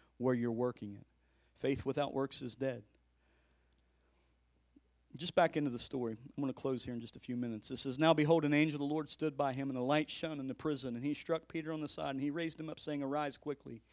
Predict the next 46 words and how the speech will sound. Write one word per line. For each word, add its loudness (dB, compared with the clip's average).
And 4
the 6
chains 4
fell 0
off. 0
And -2
then 0
he 4
s-, 0
then, 2
then 0
the 2
angel -4
said 0
to -8
him, -4
'Gird 4
yourself -4
and -4
tie 2
your -2
sandals.' -6
And -6
so 0
he 0
did. 0
And 2
he 6
said 2
to -2
him, 0
'Put 0
on 4
your 2
garments 0
and -6
follow 0
me.' -6
So 0
he 2
went 0
out -4
and -4
he 2
followed 0
him. -12